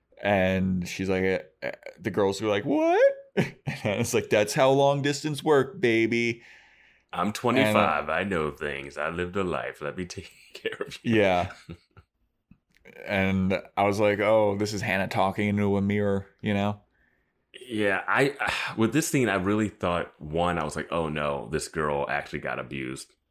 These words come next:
Speaker 2: or something." Or, like, some weird stuff happened at this party and she's crying about it. And it was gonna, like, really relate to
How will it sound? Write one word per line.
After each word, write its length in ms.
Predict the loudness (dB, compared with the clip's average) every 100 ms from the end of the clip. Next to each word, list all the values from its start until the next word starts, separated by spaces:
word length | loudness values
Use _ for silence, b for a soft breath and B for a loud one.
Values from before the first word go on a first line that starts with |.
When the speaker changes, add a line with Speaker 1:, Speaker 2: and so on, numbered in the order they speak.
| -16
Speaker 2:
or 80 | -12
something." 420 | -10 -10 -10 -12 -14 _ _ _ _ _ _ _ -6
Or, 140 | -4
like, 260 | -2 -4 -4
some 320 | -6 -6 -6
weird 300 | -6 -6 -8 _ _ _ _ _ _ _ _ _ -20
stuff 380 | -10 -6 -6
happened 320 | -4 -6 -6 -10
at 120 | -10
this 120 | -14
party 400 | -8 -6 -4 -6
and 80 | -10
she's 160 | -12
crying 360 | -8 -6 -6 -8
about 240 | -10 -10 -10
it. 80 |
And 100 | -8
it 60 | -8
was 100 | -6
gonna, 220 | -6 -4
like, 160 | -4 -6
really 300 | -4 -2 -2
relate 420 | -4 -6 -6 -8
to 380 | -10 -10 -10 -12